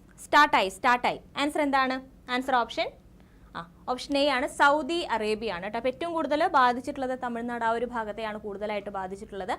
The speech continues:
അപ്പോൾ സൗദി അറേബ്യ ആണ്, സൗദി അറേബ്യ ആണ് ഫെങ്കൽ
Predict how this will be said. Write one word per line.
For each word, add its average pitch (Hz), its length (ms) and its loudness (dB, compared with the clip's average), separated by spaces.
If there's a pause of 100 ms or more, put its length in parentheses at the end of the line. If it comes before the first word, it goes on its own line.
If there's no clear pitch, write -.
(200)
അപ്പോൾ 277 240 -10
സൗദി 330 380 6 (120)
അറേബ്യ 220 420 0
ആണ്, 190 100 -8 (120)
സൗദി 269 300 2 (100)
അറേബ്യ 233 460 0
ആണ് 202 140 0 (480)
ഫെങ്കൽ 302 400 2